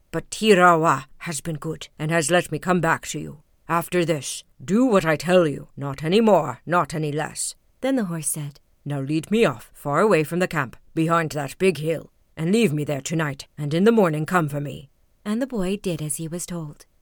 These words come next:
Speaker 2: And when he went for the horse in the morning, he found with him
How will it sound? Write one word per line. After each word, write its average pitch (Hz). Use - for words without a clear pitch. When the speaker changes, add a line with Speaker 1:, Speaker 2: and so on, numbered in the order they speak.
Speaker 2:
And 170
when 180
he 240
went 214
for -
the 240
horse 214
in 254
the 254
morning, 165
he 247
found 254
with 262
him 147